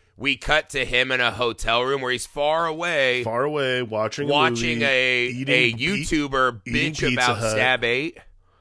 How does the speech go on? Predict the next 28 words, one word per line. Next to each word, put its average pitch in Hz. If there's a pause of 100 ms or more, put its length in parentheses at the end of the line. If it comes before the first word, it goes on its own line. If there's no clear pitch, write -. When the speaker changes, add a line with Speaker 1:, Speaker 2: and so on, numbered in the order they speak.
(320)
Speaker 2:
Yep. 92
Speaker 1:
And 156
then 170
she -
calls, 165
he's 123
like, 110
"Oh, 127
you're 135
right, 123
they 131
don't 120
like 98
Stab 92
Eight." 87
It's 110
like, 120
all 127
right, 110
it's 101
him. 107
Speaker 2:
All -
right. -
Speaker 1:
It's, - (120)
Speaker 2:
It's -
him. 92
Speaker 1:
it's 120
him. 104